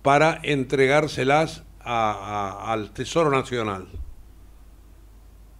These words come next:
Digo, eso t-, también se llama ajuste.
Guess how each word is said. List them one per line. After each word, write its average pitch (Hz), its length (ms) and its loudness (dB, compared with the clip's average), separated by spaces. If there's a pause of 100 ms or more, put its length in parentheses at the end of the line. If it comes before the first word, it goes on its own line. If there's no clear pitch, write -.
(500)
Digo, 147 240 0
eso 214 200 2
t-, 180 100 -10
también 202 460 4
se 127 200 4
llama 123 200 4
ajuste. 110 600 -6